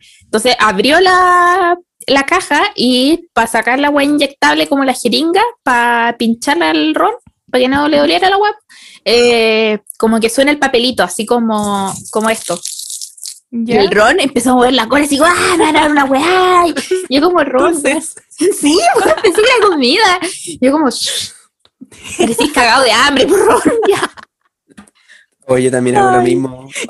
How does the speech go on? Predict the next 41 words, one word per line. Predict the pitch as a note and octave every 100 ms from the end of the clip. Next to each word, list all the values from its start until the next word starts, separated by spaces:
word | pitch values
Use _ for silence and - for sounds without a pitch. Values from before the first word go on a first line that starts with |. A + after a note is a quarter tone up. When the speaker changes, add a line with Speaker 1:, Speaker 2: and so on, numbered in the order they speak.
| D4
Speaker 3:
A |
veces | A3+ - D3+
se | E3+
me | D3
pierde | C3+ D3 D3+
la | D#3+
Ofelia | - D3+ E3 G3
y | D3+
hago | C#3+ D#3+
sonar | D#3+ C#3+ D#3+
como | F3
la | D#3+
weá | C#3+ C#3+
de | E3
la | D#3
comida | C#3 C#3 E3+ G#3+
y | C#3
llega | C#3+ D3+
al | C3+
toque. | - C#3+ B2 B2 _ _ -
Speaker 1:
<laughs> | C4 G#4 G#4 D4 E4 D#4 F4
Te | B3+
cagás | B3+ A3
de | A#3
Speaker 2:
Mis |
Speaker 1:
hambre. | B3+ B3+
Speaker 2:
gatos | C4+ C4+
también. | A#3+ A3 G#3 A3 A#3+ B3+ - _ - _
No, | A3 - - A3
son | - G#3 G3 G3+ G#3 - -
Speaker 1:
Oye, | A3 B3+ F4+
Speaker 2:
igual | A3 A3+
Speaker 1:
y | G#3
Speaker 2:
como | G#3+ A#3 C4
una, | A4 G3
po. | D#4
Speaker 1:
Codistre, | C#4 G#3+ D#4 D#4+
¿eh? | - - - -
Que | A3+
pesa | A3+ C#4 E4
nueve | A#3+ G#3 A3 E4